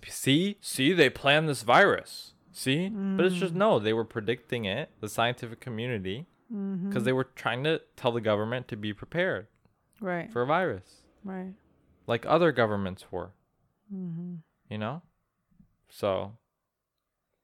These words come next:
Speaker 2: Well, and I mean, it doesn't go unnoticed. I know I've said this before that,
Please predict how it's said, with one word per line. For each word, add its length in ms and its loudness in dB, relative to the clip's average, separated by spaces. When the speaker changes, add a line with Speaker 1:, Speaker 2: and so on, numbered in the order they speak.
Speaker 2:
Well, 420 8
and 380 6
I 120 2
mean, 600 2
it 160 -6
doesn't 280 0
go 120 2
unnoticed. 460 0
I 100 -2
know 100 -2
I've 160 -2
said 160 -6
this 140 -6
before 580 2
that, 360 -4